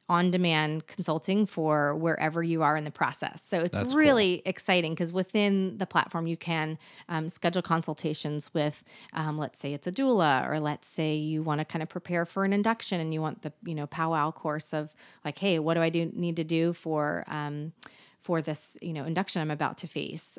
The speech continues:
Speaker 1: Um, it might be a lactation consultant on, on demand. So you get to the point where you have, uh, what we were talking about, those resources, that list of, like, Hey, this is the person I can reach out to if I have some issues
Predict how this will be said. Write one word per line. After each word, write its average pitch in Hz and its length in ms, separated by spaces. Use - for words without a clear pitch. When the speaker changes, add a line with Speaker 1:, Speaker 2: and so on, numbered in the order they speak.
Speaker 1:
Um, 160 240
it 180 80
might 160 240
be 160 340
a 170 80
lactation 233 480
consultant 196 420
on, 160 220
on 165 160
demand. 151 460
So 165 80
you 156 140
get 160 180
to - 80
the 175 80
point 170 200
where 165 120
you 165 80
have, 160 300
uh, 139 200
what - 220
we 175 100
were 151 80
talking 165 240
about, 156 180
those 160 220
resources, 160 640
that 156 180
list 170 300
of, 156 120
like, 139 180
Hey, 170 360
this 180 160
is 175 80
the 175 60
person 165 300
I 165 60
can 160 160
reach 160 200
out 165 180
to 170 160
if 160 120
I 151 60
have 151 240
some - 160
issues - 400